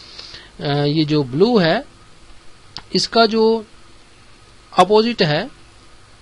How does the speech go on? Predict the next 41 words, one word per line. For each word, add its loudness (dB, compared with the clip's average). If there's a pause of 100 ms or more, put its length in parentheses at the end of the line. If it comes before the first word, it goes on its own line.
(380)
वो -2
गौर 4
करें, 2
यहाँ 2
पे 0
आपको 2
ये 4 (680)
orange 6
नजर -2
आ -8
रहा -14
है -20 (720)
और 0
green 2
का 4
opposite 2
आपको 2
ये 4
magenta -2
नजर -6
आ -4
रहा -8
है। -18 (120)
ये -4
देखें, 0
इन 2
चार 6
colors 2
को -2
यूज 0
करके 2
मैं 2
अपना 0
कोई 0
भी -2
logo 2
या 6
design -4
बना -8
लूंगा। -16 (1300)
ये -2